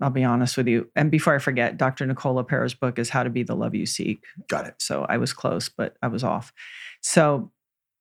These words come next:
Speaker 1: anyway, so this is a book that, uh, it's only four chapters, and, uh, it's called Leadership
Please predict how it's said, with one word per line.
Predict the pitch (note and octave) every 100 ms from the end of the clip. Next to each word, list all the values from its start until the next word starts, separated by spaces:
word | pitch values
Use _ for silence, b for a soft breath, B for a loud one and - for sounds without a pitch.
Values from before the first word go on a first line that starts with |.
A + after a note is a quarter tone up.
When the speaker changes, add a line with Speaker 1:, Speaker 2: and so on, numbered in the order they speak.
| _ _ _
Speaker 1:
anyway, | F3 D3 C3
so | -
this | D3+ F#3+ -
is | G3+
a | E3+
book | D3 D3 C#3+ D3+
that, | C#3 C3 A#2 - -
uh, | C#3 B2+ -
it's | -
only | G3+ F#3 D#3 C#3+ D3 _ - -
four | - C3+
chapters, | - B2 B2 D#3+ G3 A3 - _ _ _ -
and, | C#3 C3+ C3 C3 C3 C3
uh, | B2+ B2+ B2+ -
it's | C3
called | - - C3+ B2+ - -
Leadership | C#3 C#3+ D#3 C#3+ - C#3+ C3+ C3+